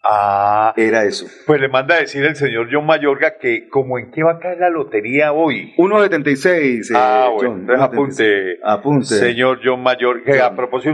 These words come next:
Speaker 1: me lo encontré esta mañana, lo mismo al pollito, al pollo Uribe,
Speaker 2: Ujú.
Speaker 1: estaban trabajando para sus diferentes me-, ahora, yo no sabía que Maribel ya no estaba con, ya no
Speaker 2: No.
Speaker 1: estaba con la chechemanía.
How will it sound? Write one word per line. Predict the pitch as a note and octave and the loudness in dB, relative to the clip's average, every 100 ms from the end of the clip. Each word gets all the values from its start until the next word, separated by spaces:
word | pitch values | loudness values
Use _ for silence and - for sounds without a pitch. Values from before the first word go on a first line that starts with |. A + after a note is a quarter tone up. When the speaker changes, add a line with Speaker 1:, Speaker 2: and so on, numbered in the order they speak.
| C3+ | 0
Speaker 1:
me | A#2+ | 0
lo | A2+ A2+ | 0 -2
encontré | A2 G#2+ A#2+ | -4 -6 -2
esta | D3+ | 0
mañana, | D3+ D3+ C3+ A#2+ E3+ - _ _ _ _ | 0 0 0 0 -4 -8 _ _ _ _
lo | A2 A#2 | -4 -2
mismo | A#2 | 0
al | C#3 | -2
pollito, | B2 A2 A#2 C#3+ C3 A#2 G2+ F#2 - _ _ _ _ _ - - | -2 -4 -4 0 2 2 0 -4 -16 _ _ _ _ _ -20 -4
al | G#2+ | -2
pollo | - B2+ D#3 | 0 2 2
Uribe, | D#3 A#2+ C#3+ - _ - | 2 0 -4 -12 _ -14
Speaker 2:
Ujú. | G#2 G2+ G#2 A2 A2+ | -12 -8 -8 -6 -4
Speaker 1:
estaban | - A#2 A#2+ | 0 0 0
trabajando | A#2 A2 G2 G2+ A2 | 0 0 0 -2 -2
para | A2 G2+ F#2+ | 0 0 -2
sus | G2+ | -8
diferentes | F#2+ F#2 F#2+ F#2 F#2 A2+ | -12 -8 -6 -6 -4 -4
me-, | G#2+ A2+ - | -2 -4 0
ahora, | D3+ | -2
yo | D#3+ C3+ | -2 -10
no | F3 | -10
sabía | F3 F3+ F3+ | -2 -2 -2
que | F3+ | -6
Maribel | C#3 G#2+ G2+ G2+ G#2+ B2 - _ _ _ _ _ _ - _ _ _ | -6 -4 -4 -2 -2 -4 -14 _ _ _ _ _ _ -20 _ _ _
ya | - - | -4 -2
no | A#2+ | -2
estaba | A#2 C3 C#3+ D3 | -2 0 0 -2
con, | A#2 G2+ F2 - _ _ _ _ _ _ _ _ _ _ - | -6 -10 -12 -20 _ _ _ _ _ _ _ _ _ _ -2
ya | G2+ | -2
no | G#2 | -2
Speaker 2:
No. | |
Speaker 1:
estaba | A2 C3+ C#3 | -2 0 0
con | B2+ G#2+ | -4 -4
la | G2 | -4
chechemanía. | - - - - - A2+ F3 G3+ - - | -4 -14 -16 -18 -14 -4 -2 -2 -6 -16